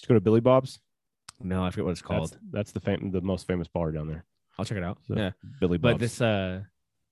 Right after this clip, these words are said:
Speaker 2: this honky tonk we went to this last time, man, it was, like, everyone wore,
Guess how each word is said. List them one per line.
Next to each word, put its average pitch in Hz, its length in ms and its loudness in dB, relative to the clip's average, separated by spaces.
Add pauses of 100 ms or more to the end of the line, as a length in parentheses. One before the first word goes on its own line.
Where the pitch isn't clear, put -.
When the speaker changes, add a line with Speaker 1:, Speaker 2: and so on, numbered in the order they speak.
Speaker 2:
this 107 120 -6
honky 151 280 -2
tonk 92 240 -4
we 90 40 -6
went 85 180 -4
to 87 100 -8
this 80 160 -10
last 143 240 -2
time, 87 160 -8
man, 113 160 -10
it 98 100 -6
was, 85 380 -6 (680)
like, 85 260 -6
everyone 135 500 8
wore, 110 580 6